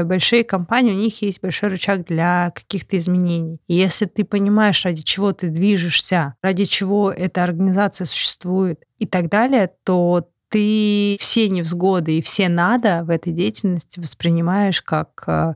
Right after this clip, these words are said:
ну, не знаю, какую-то процедуру дома, где тебе надо убраться, где тебе надо вынести мусор, где тебе надо почистить зубы. Но ты понимаешь, зачем.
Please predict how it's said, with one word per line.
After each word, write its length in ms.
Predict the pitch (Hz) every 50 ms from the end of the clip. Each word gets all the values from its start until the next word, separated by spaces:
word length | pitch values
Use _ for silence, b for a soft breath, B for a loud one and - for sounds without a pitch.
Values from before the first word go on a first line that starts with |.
| - -
ну, 180 | 165 165 156 147
не 220 | 147 151 156 160
знаю, 320 | 147 - 165 160 151 147 - _ _
какую-то 360 | - - - 220 233 - 190
процедуру 500 | - 165 160 - - 170 170 202 208 196
дома, 320 | 170 160 196 208 208 196
где 180 | 170 156 151 160
тебе 220 | 151 - 165 170
надо 380 | 170 170 175 170 160 147 151 151
убраться, 580 | 160 165 160 156 170 170 180 220 247 - - 190
где 160 | 165 165 160
тебе 180 | - - 165
надо 280 | 165 175 185 185 165 160
вынести 360 | 160 175 170 165 - - -
мусор, 360 | 170 175 214 247 240 - 190
где 140 | 165 156 170
тебе 200 | 160 - 170 170
надо 260 | 170 180 196 196 170
почистить 520 | 165 - 165 160 - 190 175 - - 190 170
зубы. 320 | 160 196 196 170 160 170 - _
Но 400 | - 185 196 202 196 175 160 156 - _ _ _
ты 120 | - 196
понимаешь, 480 | - - 190 180 190 196 202 208 180 -
зачем. 500 | - 185 - - - 180 160 151 151